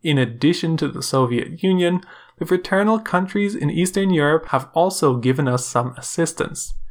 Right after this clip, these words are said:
It is perfectly true that we should learn from the good experience of all countries, socialist or capitalist.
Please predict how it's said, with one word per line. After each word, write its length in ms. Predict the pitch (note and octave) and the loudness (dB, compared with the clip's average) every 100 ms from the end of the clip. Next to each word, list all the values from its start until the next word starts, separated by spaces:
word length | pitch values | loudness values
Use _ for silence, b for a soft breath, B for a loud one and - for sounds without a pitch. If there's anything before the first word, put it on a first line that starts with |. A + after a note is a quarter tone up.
| - - - - | -6 -8 -8 -2
It 160 | C#3 | 2
is 160 | C3+ B2+ | 2 0
perfectly 720 | - - A#3 A3+ G3 - D#3 | -8 -2 0 0 -4 0 -2
true 460 | C#3 - E3+ - - b b - | -2 0 0 -2 -10 b b -6
that 140 | D3 | 0
we 120 | D3 | 0
should 180 | D#3 D3 | 0 0
learn 360 | C3 D#3 G#3 G#3+ | 2 0 0 0
from 140 | D3 | 0
the 80 | B2 | 0
good 320 | A#2+ D#3 F#3 | 2 0 0
experience 580 | - - - D3 F3 E3 | -4 -6 0 0 0 -4
of 120 | - - | -8 0
all 240 | D3 C#3+ | 2 2
countries, 600 | C#3+ E3+ - - C3 - _ _ | 0 -2 -2 -8 -10 -14 _ _
socialist 640 | - C#3+ C#3+ D3+ D3 - - - | -2 0 0 2 0 0 -12 -4
or 300 | A3+ A3+ C#3 | 0 2 2
capitalist. 840 | B2+ F3+ F#3 E3+ D#3+ - - - | 0 -2 0 -2 -4 -8 -10 -20